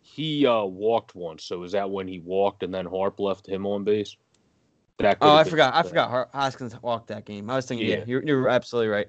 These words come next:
Speaker 2: Hazley singled to start the game. Hazley singled to start the game. Hoskins walked. So, I mean,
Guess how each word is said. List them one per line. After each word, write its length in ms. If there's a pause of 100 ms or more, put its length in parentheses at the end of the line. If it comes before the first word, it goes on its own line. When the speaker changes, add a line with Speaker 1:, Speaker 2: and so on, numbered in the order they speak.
(120)
Speaker 2:
Hazley 300
singled 320
to 40
start 280
the 60
game. 320 (640)
Hazley 280
singled 260
to 80
start 200
the 80
game. 420
Hoskins 460
walked. 400 (460)
So, 320 (120)
I 60
mean, 180